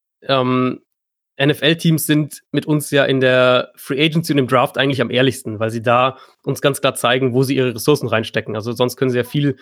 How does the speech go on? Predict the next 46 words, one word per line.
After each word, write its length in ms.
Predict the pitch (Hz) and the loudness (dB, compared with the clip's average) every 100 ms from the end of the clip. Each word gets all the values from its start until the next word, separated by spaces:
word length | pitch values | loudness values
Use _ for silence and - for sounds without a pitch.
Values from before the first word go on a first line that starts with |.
| - | -4
erzählen 380 | 165 165 165 170 | 0 4 6 4
und 100 | 139 | 2
viel 200 | 160 135 | 2 4
reden 580 | 117 147 160 165 160 135 | 4 4 4 4 4 2
und 120 | 127 | 0
sagen, 480 | 123 131 131 127 117 | 2 2 2 0 2
"Das 220 | 127 - | 0 -2
ist 160 | 127 | -4
uns 160 | 131 120 | -4 0
wichtig 300 | 147 165 156 | 0 2 0
und 160 | 127 127 | 0 -2
dies 100 | 131 | -2
und 120 | 123 | -2
das 160 | 123 | 0
wollen 140 | 131 123 | 0 2
wir 100 | 117 | 2
machen." 440 | 135 143 175 160 - - _ _ - | 0 2 2 0 -8 -20 _ _ -2
Ähm, 400 | 127 127 123 117 - | 0 0 -2 -4 0
da, 180 | 127 135 | 0 2
wo 60 | |
sie 140 | 139 139 | 0 0
dann 120 | 135 | 0
ihren 140 | 131 | 0
Erstrunden-Pick 580 | 135 147 147 143 147 131 | 0 -2 -4 -4 -4 -2
reinstecken, 560 | 127 127 139 131 131 120 | -2 -2 -4 0 -2 0
das 220 | 127 - | -4 -4
ist 80 | 127 | -2
ja 100 | 127 | 2
dann, 220 | 123 120 | 2 0
da 80 | 117 | 0
können 160 | 139 | -2
sie 60 | 131 | 0
es 60 | |
ja 80 | 127 | 0
erstmal 260 | 127 - 135 | 0 0 0
nicht 120 | 135 | 0
verschleiern. 560 | 135 - 139 135 147 165 - - _ _ _ _ | -2 2 2 2 0 -4 -20 -20 _ _ _ _
Und 380 | 156 156 - - _ _ _ _ _ - | -2 -2 -6 -20 _ _ _ _ _ -10
Miami 500 | 151 147 143 190 180 | -2 2 2 4 2
hat 180 | 139 208 | 2 0
jetzt 120 | 180 | 0
in 60 | |
der 100 | 156 | 2
ersten 240 | 135 156 165 | 2 0 0
Runde 300 | 160 160 156 | 4 4 2
eben 320 | 151 151 147 | 0 -2 -4